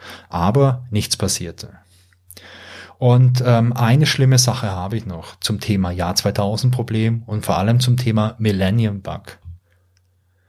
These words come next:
Denn es gibt einen Film, der heißt The Millennium Bug,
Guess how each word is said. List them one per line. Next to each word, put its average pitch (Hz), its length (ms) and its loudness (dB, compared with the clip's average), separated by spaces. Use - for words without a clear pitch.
Denn 123 480 4
es 120 140 -2
gibt 156 240 -2
einen 123 100 4
Film, 131 380 2
der 127 180 0
heißt 113 400 -2
The 120 80 2
Millennium 113 540 2
Bug, 123 220 -2